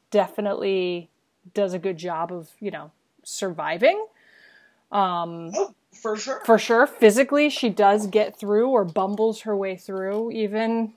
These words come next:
Speaker 1: s-, at points through, you know, the physical assault of, um,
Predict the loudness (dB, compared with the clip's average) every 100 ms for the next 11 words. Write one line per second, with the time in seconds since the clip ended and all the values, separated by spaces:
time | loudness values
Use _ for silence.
0 | -16 -14 -10 -6 -6 -8 -6 -4 -4 -6
1 | -12 -12 -2 0 2 2 0 0 0 0
2 | -6 -2 0 0 0 0 0 0 0 2
3 | 2 -2 -8 -6 -4 -6 -12 -12 -8 -8
4 | -8 -12 -16